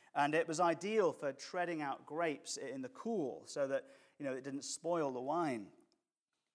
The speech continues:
It is an absolutely terrible place to thresh wheat. Wheat needs a very large, open, warm, windy space to kind of throw it all around and get it dry.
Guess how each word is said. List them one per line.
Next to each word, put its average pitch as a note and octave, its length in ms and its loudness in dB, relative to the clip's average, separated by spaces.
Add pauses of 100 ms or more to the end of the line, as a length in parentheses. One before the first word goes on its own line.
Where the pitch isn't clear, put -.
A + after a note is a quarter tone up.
It D#3 80 -8
is D#3+ 80 -8
an F3+ 80 -6
absolutely E3 640 -2
terrible E3 580 0
place - 600 -16 (260)
to C3 120 -10
thresh C3+ 640 -4
wheat. B2 480 -6 (460)
Wheat G3 280 -4
needs E3 220 0
a D3 60 -6
very D3+ 180 6
large, D#3 540 4 (100)
open, D#3 580 -2
warm, D#3 400 2 (140)
windy D#3 400 -4
space - 600 -6 (260)
to D#3 80 -10
kind D3+ 180 -4
of C#3 80 -8
throw D#3+ 240 6
it D#3 80 6
all D3 160 4
around C#3+ 320 2
and C3 100 -2
get B2+ 140 0
it B2 160 -6 (220)
dry. C#3 520 4